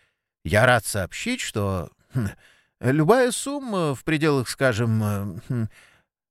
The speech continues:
Дженни встала и потерянно шагнула к одному из окон, заламывая руки. Мистер О'Брайен тоже поднялся. «Что ж, скажем как есть.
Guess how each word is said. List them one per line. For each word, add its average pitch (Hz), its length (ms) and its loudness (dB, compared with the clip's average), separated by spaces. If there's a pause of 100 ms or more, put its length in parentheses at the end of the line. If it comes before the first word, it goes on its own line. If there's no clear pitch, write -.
(140)
Дженни 117 540 4
встала 160 600 4
и 147 100 0
потерянно 123 640 0
шагнула 113 520 0
к - 80 -4
одному 107 360 4
из 104 180 2
окон, 110 340 2
заламывая 95 640 2
руки. 87 360 -4 (520)
Мистер 104 400 0
О'Брайен 151 600 2
тоже 107 260 -4
поднялся. 71 800 -8 (600)
«Что - 440 0
ж, 82 400 -8 (100)
скажем 135 460 -2
как - 220 -8
есть. - 420 -10